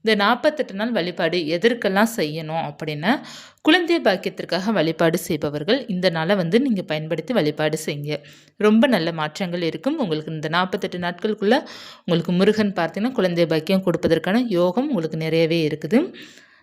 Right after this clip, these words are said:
அடுத்து பார்த்தீங்கன்னா, ஒரு நல்ல ஒரு வேலை கிடைக்கணும் அப்படிங்கிறது, அப்படிங்கிறவங்களும் வழிபாடு செய்யணும்.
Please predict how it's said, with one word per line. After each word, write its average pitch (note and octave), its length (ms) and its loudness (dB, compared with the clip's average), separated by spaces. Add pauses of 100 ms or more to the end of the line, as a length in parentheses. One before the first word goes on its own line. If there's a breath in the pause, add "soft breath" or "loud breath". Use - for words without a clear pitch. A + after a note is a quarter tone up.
அடுத்து C4+ 300 0
பார்த்தீங்கன்னா, G3 460 -2
ஒரு F#3 80 -6
நல்ல G3+ 320 -2
ஒரு G3+ 180 0
வேலை A#3 400 2
கிடைக்கணும் D#3 520 -2
அப்படிங்கிறது, G#3+ 500 2 (220)
அப்படிங்கிறவங்களும் F#3+ 800 2 (420 loud breath)
வழிபாடு F3+ 480 0
செய்யணும். C#3+ 380 -8